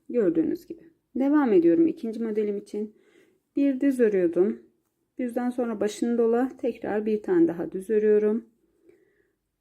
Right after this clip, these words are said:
Bu üç ilmeğimi birlikte keseceğim için ilk ikisinin yerlerini değiştiriyorum. Şu şekilde şişime takıp üçünü birlikte düz olarak kesiyorum.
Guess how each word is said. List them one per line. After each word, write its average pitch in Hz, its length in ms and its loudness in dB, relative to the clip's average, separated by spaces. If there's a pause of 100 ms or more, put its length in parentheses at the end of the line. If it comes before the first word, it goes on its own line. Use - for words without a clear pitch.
Bu 285 120 4
üç 277 160 0
ilmeğimi 185 380 2
birlikte 175 380 -2
keseceğim 185 440 -4
için 214 240 -4
ilk 254 300 0
ikisinin 208 400 -2
yerlerini 175 520 2
değiştiriyorum. 202 800 0
Şu - 80 -16
şekilde 190 600 -4
şişime 196 480 0
takıp 185 360 -6
üçünü 190 340 0
birlikte 170 440 0
düz 240 160 -2
olarak 196 420 0
kesiyorum. - 460 -10